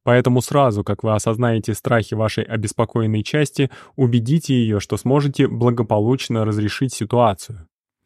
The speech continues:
Объясните ей, что вы не позволите целевой части захватить власть и будете руководить в течение сессии, оставаясь в состоянии «я». Судья Шейлы боится, что ее истеричная часть пересилит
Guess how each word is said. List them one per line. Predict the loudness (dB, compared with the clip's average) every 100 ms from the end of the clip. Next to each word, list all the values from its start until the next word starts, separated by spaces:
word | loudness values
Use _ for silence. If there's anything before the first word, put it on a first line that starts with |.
| -20 -20 -8
Объясните | -4 0 2 2 0 2 2
ей, | 2 0
что | -2 0
вы | 2
не | 2
позволите | 0 2 2 2 -2
целевой | -6 -4 0 2 0
части | 2 0 0 -4
захватить | -2 -2 -2 -2
власть | 0 0 0 -2 -20 _
и | -2 2
будете | 2 2 0 2
руководить | 0 2 2 2 0 -4
в | -6
течение | -6 -2 0 2 0
сессии, | 0 0 0 0 -2 -2 -6 -6
оставаясь | -4 0 2 4 2
в | -4
состоянии | -8 -6 -2 0 0 0 2 2
«я». | 0 -4 -12 _ _ _ _ _ _ _ _
Судья | 0 2 4 2
Шейлы | 2 0 2
боится, | 2 0 0 -2 -6
что | -4
ее | -4 -2 -4 -4
истеричная | -4 -2 -2 -4 -2 -2
часть | 0 -2 -2 -14 _ 0
пересилит | 2 2 0 2 2